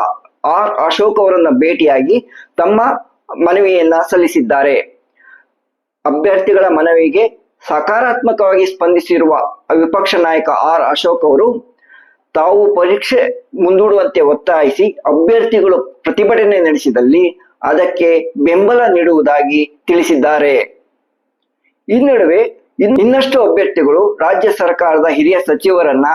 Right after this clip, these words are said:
ಅಧಿಕಾರಿಗಳನ್ನ, ಹಿರಿಯ ರಾಜಕಾರಣಿಗಳನ್ನ ಭೇಟಿಯಾಗಿ ಪರಿ-,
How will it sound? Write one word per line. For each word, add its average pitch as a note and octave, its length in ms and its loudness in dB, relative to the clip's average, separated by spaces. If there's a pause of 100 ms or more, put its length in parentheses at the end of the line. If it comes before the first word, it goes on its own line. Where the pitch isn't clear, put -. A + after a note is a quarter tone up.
(380)
ಅಧಿಕಾರಿಗಳನ್ನ, D3+ 800 0 (400)
ಹಿರಿಯ A#3 400 0
ರಾಜಕಾರಣಿಗಳನ್ನ E3 840 0 (120)
ಭೇಟಿಯಾಗಿ E3 760 0 (400)
ಪರಿ-, G#3 260 0